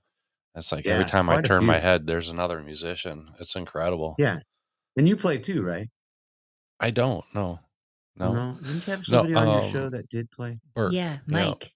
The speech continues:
Speaker 1: Burke, our,
Speaker 2: Oh, Mike.
Speaker 1: our, our other co-host was, was started out with us, Burke. He's a,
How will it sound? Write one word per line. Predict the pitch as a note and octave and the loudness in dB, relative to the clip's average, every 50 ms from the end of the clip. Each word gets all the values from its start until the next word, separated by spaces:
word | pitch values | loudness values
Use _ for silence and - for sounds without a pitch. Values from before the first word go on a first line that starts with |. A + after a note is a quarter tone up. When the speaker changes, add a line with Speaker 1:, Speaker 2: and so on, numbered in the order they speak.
| _ _ | _ _
Speaker 1:
Burke, | - A2 G#2 F#2 - - | -2 0 0 0 0 0
our, | F#2 F2+ F#2 - | 2 2 2 0
Speaker 2:
Oh, | G2+ E2+ | -2 -2
Mike. | C#2+ D#2+ | 0 2
Speaker 1:
our, | F2+ F2+ F2+ F2 F2 - _ _ _ _ | 2 2 2 0 -4 -10 _ _ _ _
our | - F#2+ | -4 -4
other | F#2 F#2 F#2 | -4 -4 -6
co-host | F#2 - - G2+ G2+ G2+ F#2+ F#2 F2+ F2+ - - - | -8 -2 0 2 2 2 2 0 -2 -4 -4 -8 -12
was, | - - - - - | -12 -12 -12 -12 -10
was | F#2 - | -10 -6
started | - - G2+ F#2+ F2+ F2+ | 0 2 2 2 2 2
out | F#2+ G2 F#2 | 2 2 2
with | - - - | 0 -2 -2
us, | F2+ F2 | -4 -6
Burke. | - - F2+ F#2 F2+ - - | -4 -4 -4 -4 -4 -6 -6
He's | - G2 F#2+ F2+ - | -4 -4 -4 -2 -4
a, | - E2+ E2+ F2 F2+ | -6 -6 -6 -8 -10